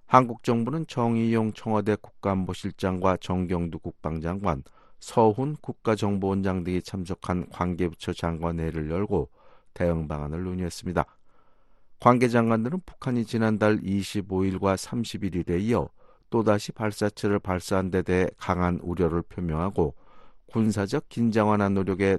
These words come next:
도움이 되지 않는 행위를 중단할 것을 촉구했습니다. 미국 정부는 북한의 미사일 발사를 알고 있으며,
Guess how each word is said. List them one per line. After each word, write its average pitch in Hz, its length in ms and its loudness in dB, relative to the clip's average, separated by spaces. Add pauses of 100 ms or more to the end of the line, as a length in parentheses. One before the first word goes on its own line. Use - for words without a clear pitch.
도움이 92 380 2
되지 87 300 -2
않는 85 260 0
행위를 85 420 0 (380)
중단할 80 560 0
것을 85 320 -6
촉구했습니다. 90 720 -2 (1120)
미국 120 260 6
정부는 123 440 2
북한의 123 420 -2
미사일 110 400 2
발사를 101 500 2
알고 95 400 0
있으며, 87 460 -2